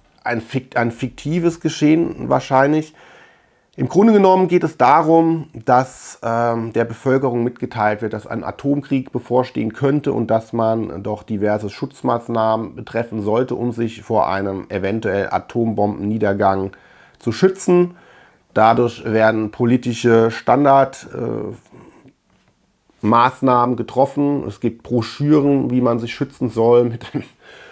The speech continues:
mit einem Bretterschutzwall vor atomer Strahlung und so ein Quatsch halt. Und die zwei Rentner, die nehmen das alles Ganze sehr naiv auf. Sie glauben A, erstmal nicht wirklich dran, dass was passiert. B, sind sie irgendwie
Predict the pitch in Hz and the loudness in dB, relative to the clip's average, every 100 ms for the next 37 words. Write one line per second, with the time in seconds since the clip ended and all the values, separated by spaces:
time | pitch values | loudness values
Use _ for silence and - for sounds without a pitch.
0 | _ - - 113 - 90 123 143 127 120 | _ -10 -4 -4 -2 0 2 4 6 6
1 | 117 - - 131 - 95 113 117 117 110 | 4 0 -4 -6 -8 0 2 4 4 2
2 | 92 - 110 90 - 120 110 101 - 104 | -2 -6 -2 -2 -2 -4 -2 -2 -4 -2
3 | 101 110 104 98 104 101 - 101 - 107 | 2 2 2 -2 -4 -4 -2 -4 -2 -2
4 | 101 95 - - _ _ _ _ _ 101 | -2 -4 -8 -20 _ _ _ _ _ -4
5 | 98 104 110 104 - 104 101 107 135 143 | -2 -2 -4 -6 2 2 4 4 2 2
6 | 135 123 117 113 117 117 - 110 113 - | 0 0 0 0 0 -2 -2 -2 -4 -4
7 | 98 113 107 101 95 107 113 110 92 113 | -4 -4 -4 -6 -2 0 0 -2 -6 -8
8 | 120 - _ - 104 147 151 - 117 - | -10 -12 _ 0 4 4 0 -8 -16 -6
9 | 110 110 123 - 101 117 131 113 113 120 | 0 2 0 0 2 2 0 -4 -6 -8
10 | 117 117 123 120 120 - 110 110 107 - | -8 -6 -8 -8 -12 -10 -6 -6 -6 -8
11 | 104 - 101 - 117 131 139 135 - 110 | -10 -8 -14 -12 -6 -2 0 -2 -12 -12
12 | 117 113 120 120 - _ _ _ _ _ | -6 -2 -2 -4 -6 _ _ _ _ _
13 | _ _ - 110 113 107 113 117 110 110 | _ _ -10 -4 -2 0 2 2 2 0
14 | 104 | -2